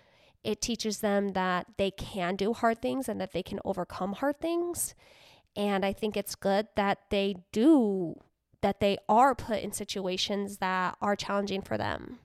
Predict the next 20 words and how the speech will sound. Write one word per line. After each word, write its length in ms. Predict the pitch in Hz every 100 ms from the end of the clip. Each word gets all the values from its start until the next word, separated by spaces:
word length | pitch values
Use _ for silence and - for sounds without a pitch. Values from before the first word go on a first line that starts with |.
| -
because 380 | 233 247 247 -
it's 200 | 254 -
good 200 | - 214
for 140 | -
them 180 | 240 226
to 160 | 214 220
learn 380 | 208 208 208 208
resilience 640 | 202 190 196 196 202 208
and 80 | 220
it's 140 | 208
good 160 | - 226
for 140 | -
them 180 | 254 233
to 120 | 226 226
know, 260 | 208 226
'Hey, 280 | 240 302 262
I 140 | 269
can 160 | - 262
overcome 420 | 247 220 - 233
this.' 460 | 214 143 - -